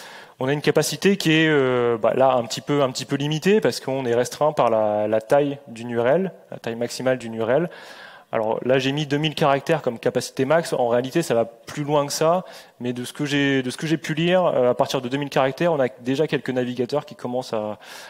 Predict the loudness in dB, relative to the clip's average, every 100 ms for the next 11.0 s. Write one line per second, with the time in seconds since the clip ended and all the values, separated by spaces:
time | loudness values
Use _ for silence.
0 | -4 -2 -2 -4 -8 -8 -8 -8 -8 -10
1 | -10 -2 0 0 -2 -2 -4 -6 -8 -6
2 | -6 -6 -4 -2 -2 -4 -2 0 -2 -6
3 | -16 -20 -20 -20 -12 -10 -10 -14 -8 0
4 | 0 0 -2 -4 -4 -6 -4 -6 -4 0
5 | 0 -2 -10 -8 -8 -8 -10 -10 -10 -10
6 | -12 -12 -14 -20 _ _ _ -20 -20 -14
7 | -14 -14 -18 -18 -20 -4 2 4 4 4
8 | 2 2 -2 2 4 4 2 0 4 4
9 | 2 0 0 0 0 -2 -2 -2 -2 -4
10 | -4 -2 0 0 0 -2 -2 -4 -10